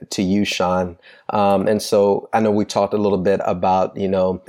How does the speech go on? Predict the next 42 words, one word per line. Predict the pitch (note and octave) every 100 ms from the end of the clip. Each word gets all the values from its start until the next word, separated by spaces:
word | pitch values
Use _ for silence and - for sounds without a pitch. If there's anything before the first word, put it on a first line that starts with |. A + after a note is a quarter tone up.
| G2
disabilities | C3 C3 A#2+ A#2+ A#2 A2 G#2+
within | A2 G#2
a | G2+
cappella, | - - G2 G2 G2 F#2+ -
uh, | G#2 F#2+ F#2 - G2
you | F#2+
know, | F#2+
involving | F#2 F#2+ F#2+ F#2+
you. | F#2+ F#2+ F#2+
And, | F#2 F#2 - - -
you | G#2
know, | G2+
I've | F2+ G#2+ G2+
seen | - - A2 G#2+ -
a | G#2+
lot | G#2 G2+
more | G#2 G2+ G2+
and |
more | G2 G2
groups. | F2+ G2 F2
One | C#3+
of | D3+
the | A#2+
things | A#2+ G#2
I | G2+
actually | - G2
love | G2 F#2+ E2
about | G2 F#2+ F2+
a |
cappella | - - F#2 F2+ -
is | F#2+ F2+
that | F2 -
it |
is | G2 F2+
a |
very | F#2 F2 F#2+ F#2 -
inclusive | F#2 - - A2+ - G2 F#2 - - -
community. | A2 G2+ G2 F#2 F#2 F#2 F2+
It's | A2+ F#2+ -
wonderful | G#2 A2+ A2+ - G#2+
that | G2+ F#2+
if | -